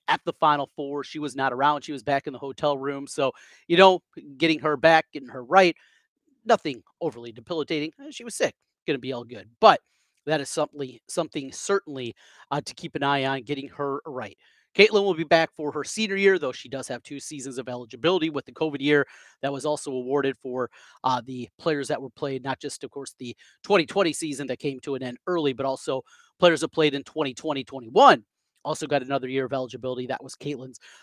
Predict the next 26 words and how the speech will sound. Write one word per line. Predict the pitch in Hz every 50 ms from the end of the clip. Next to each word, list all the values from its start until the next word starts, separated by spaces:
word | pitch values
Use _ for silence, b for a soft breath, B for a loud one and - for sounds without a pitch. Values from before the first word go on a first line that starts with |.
| B B
uh, | - 139
freshman | - - 160 143 123 - - 151 143
year. | 139 131 117 101
Molly | 104 135 202 262 269 202
Davis, | 220 240 254 254 254 -
we | 208 180
saw | - 208 202 190
this | 202 202 - -
year, | 190 190 196 190 _ _ _ _ _ _ _ _ _ _ _ _ -
came | 214 214 196
in | 196 190 180
from | - 190 156
Central | - - 190 180 - - 175
Michigan. | 160 156 170 165 - 202 165 180 180 170 - b b b b b b b _ _ -
A-, | 226 - - 247
at | 208
times, | - 226 233 247 277 285 277 - - - -
I | 214 202
think | - 233 180
a | 190
little | 185 190 196 175
bit | 156 190 175
of |
a | 165 160
disappointment. | 120 170 170 - 165 123 - 160 180 190 240 254 254 -
I, | - 190